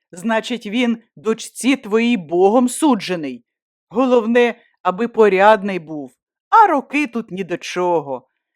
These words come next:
Якщо любитимуть і поважатимуть одне одного, буде мир та злагода в їхній сім'ї. То кому яке діло до того,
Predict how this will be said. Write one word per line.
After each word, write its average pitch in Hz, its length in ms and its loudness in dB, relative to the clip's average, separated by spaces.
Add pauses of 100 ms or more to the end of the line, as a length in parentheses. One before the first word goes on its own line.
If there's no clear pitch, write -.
(140)
Якщо 147 480 -8
любитимуть 156 840 -8
і 170 80 -12
поважатимуть 156 920 -4
одне 180 320 -4
одного, 226 640 2 (240)
буде 143 400 -8
мир 135 480 -12 (180)
та 139 140 -10
злагода 151 580 -10
в 170 60 -10
їхній 147 400 -10
сім'ї. 202 520 -2 (680)
То 254 160 0
кому 285 360 2
яке 302 360 2
діло 240 440 0
до 208 140 2
того, 359 500 4